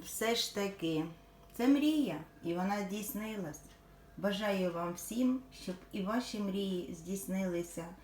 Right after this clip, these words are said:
Я маю на увазі орхідейні. А головне, щоб здійснилася мрія всього світу, щоб кой-хто здох, щоб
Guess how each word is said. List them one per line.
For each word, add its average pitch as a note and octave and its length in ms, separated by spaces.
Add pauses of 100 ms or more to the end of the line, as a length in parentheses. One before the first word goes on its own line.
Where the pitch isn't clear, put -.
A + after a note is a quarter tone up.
(160)
Я D4+ 140
маю G3 340
на F3+ 220
увазі F3+ 640
орхідейні. D#3+ 840 (520)
А F#3 120
головне, A#3 600 (180)
щоб F3 260
здійснилася A#3 880
мрія G3+ 600 (1000)
всього C#4 340
світу, D#3 680 (1400)
щоб B3 380 (480)
кой-хто B3 560
здох, D#3+ 540 (1120)
щоб A#3 400